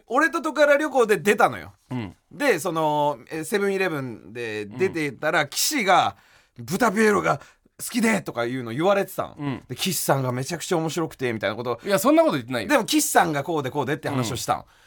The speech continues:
Speaker 2: うん。
Speaker 1: で、その時、「あ、ありがとうございます」って言ってる時に、
Speaker 2: うん。
Speaker 1: 俺は徳原旅行に、「岸だけ褒められる世界ってなん、何かね」みたいなことを言ってはちゃんと出てんのよ。
Speaker 2: あ、そうなの？
Speaker 1: だから、だから、お-、き-、俺に興味がない人だと思ったの。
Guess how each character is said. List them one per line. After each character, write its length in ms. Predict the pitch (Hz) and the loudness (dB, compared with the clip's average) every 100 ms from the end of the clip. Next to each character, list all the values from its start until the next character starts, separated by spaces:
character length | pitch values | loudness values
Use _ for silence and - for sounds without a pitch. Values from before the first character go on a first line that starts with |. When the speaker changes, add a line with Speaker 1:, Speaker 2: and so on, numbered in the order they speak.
| _ | _
Speaker 2:
う 20 | |
ん。 20 | - | 2
Speaker 1:
で、 260 | 208 147 | 4 4
そ 160 | 139 170 | -2 -6
の 60 | |
時、 140 | 175 156 | -2 0
「あ、 140 | 156 | 4
あ 60 | 139 | 4
り 40 | |
が 60 | 156 | 2
と 60 | 139 | -2
う 0 | |
ご 0 | |
ざ 80 | |
い 20 | 131 | -2
ま 120 | 143 | -2
す」 100 | - | -4
っ 20 | |
て 80 | 120 | -6
言 80 | 110 | -4
っ 40 | |
て 120 | 151 | -2
る 80 | 151 | 0
時 220 | 170 156 | -2 -2
に、 80 | 190 | 0
Speaker 2:
う 40 | |
ん。 20 | 160 | 2
Speaker 1:
俺 100 | 175 | 4
は 40 | |
徳 200 | 190 190 | 2 2
原 140 | 214 208 | 2 2
旅 140 | 208 | 0
行 200 | 160 139 | 0 -2
に、 160 | 156 127 | -2 -6
「岸 400 | - - 143 185 | -8 -6 -4 -4
だ 100 | 120 | -6
け 100 | - | -6
褒 120 | 131 113 | -4 -2
め 100 | 113 | -2
ら 80 | |
れ 80 | 147 | -2
る 60 | 147 | -4
世 160 | - | -6
界 120 | 139 107 | -4 -4
っ 20 | |
て 80 | 87 | -4
な 140 | 90 | -4
ん、 100 | 135 - | -4 -4
何 220 | 113 190 | -2 -2
か 100 | 214 | -4
ね」 120 | 60 | -6
み 60 | 62 | -10
た 80 | - | -10
い 60 | |
な 80 | 76 | -10
こ 100 | 110 | -10
と 80 | 180 | -8
を 80 | 151 - 156 | -8 -8 -8
言 100 | 196 | -8
っ 40 | |
て 140 | - 359 | -2 2
は 140 | 226 | 2
ち 80 | 180 | 0
ゃ 40 | |
ん 40 | 160 | -4
と 100 | 156 | -4
出 120 | 165 | -4
て 80 | 151 | -4
ん 80 | 90 | -4
の 80 | |
よ。 160 | 127 403 | -4 -4
Speaker 2:
あ、 140 | - 123 | -6 -10
そ 140 | - | -10
う 40 | 156 | -10
な 60 | |
の？ 60 | 85 | -4
Speaker 1:
だ 100 | 202 | 0
か 40 | |
ら、 60 | 170 | 0
だ 200 | 165 311 | 0 0
か 100 | 294 | 2
ら、 60 | 196 | 2
お-、 160 | 208 185 | 0 -2
き-、 140 | - | 0
俺 200 | 320 427 | 4 6
に 80 | 453 | 4
興 260 | 440 466 453 | 4 4 4
味 80 | 262 | 2
が 100 | 233 | 2
な 120 | 320 | 2
い 40 | |
人 200 | 453 - | 2 0
だ 120 | 311 311 | 2 2
と 160 | - | 0
思 160 | 147 107 | -4 -6
っ 60 | |
た 100 | - | -12
の。 60 | 69 | -14